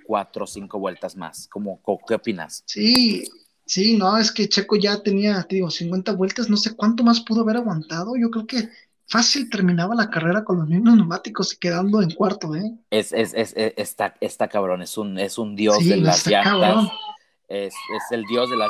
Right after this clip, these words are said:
Speaker 1: llantas, Checo, él, él, él las entiende mejor que nadie, sabe cómo sacarle el, lo máximo a los, a, a los neumáticos.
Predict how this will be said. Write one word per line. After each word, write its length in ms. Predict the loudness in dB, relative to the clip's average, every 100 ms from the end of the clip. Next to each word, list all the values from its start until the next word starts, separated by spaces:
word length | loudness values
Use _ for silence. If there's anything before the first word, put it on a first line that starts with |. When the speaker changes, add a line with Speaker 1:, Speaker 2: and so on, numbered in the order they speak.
| 0
Speaker 1:
llantas, 300 | 0 -2 -8 -6
Checo, 380 | -8 -4 -4 -4
él, 160 | -4
él, 200 | -8 -8
él 100 | -8
las 200 | -10 -10
entiende 540 | -16 -14 -10 -8 -8 -12
mejor 380 | -12 -12 -12
que 120 | -12 -12
nadie, 400 | -10 -10 -10 -12
sabe 480 | -10 -6 -4 -4
cómo 420 | -4 -6 -6 -8 -10 _ _
sacarle 540 | -10 -8 -4 -2 -2
el, 180 | -6 -6
lo 160 | -8 -6
máximo 440 | -6 -10 -12 -8
a 40 | -6
los, 300 | -8 -10 -10
a, 160 | -10 -8
a 60 | -10
los 140 | -10
neumáticos. 760 | -8 -4 -4 -6 -4 -2 -2